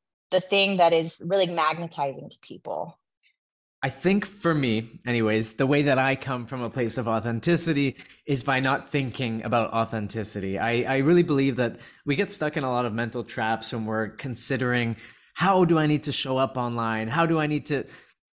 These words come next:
Speaker 2: you know, be myself?" And, and again, this is why a lot of my work and why I did choose the name Nino, which means boy, essentially,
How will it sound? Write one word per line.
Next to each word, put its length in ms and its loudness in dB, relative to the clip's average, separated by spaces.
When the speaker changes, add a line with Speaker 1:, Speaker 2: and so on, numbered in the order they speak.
Speaker 2:
you 140 0
know, 120 2
be 380 2
myself?" 640 0
And, 220 -4
and 240 -4
again, 200 -2
this 120 -4
is 80 -6
why 160 0
a 40 0
lot 140 2
of 60 -2
my 100 2
work 220 0
and 120 -6
why 220 2
I 80 0
did 320 -4
choose 360 -2
the 100 0
name 360 0
Nino, 440 2
which 280 -6
means 300 -6
boy, 440 2
essentially, 640 -2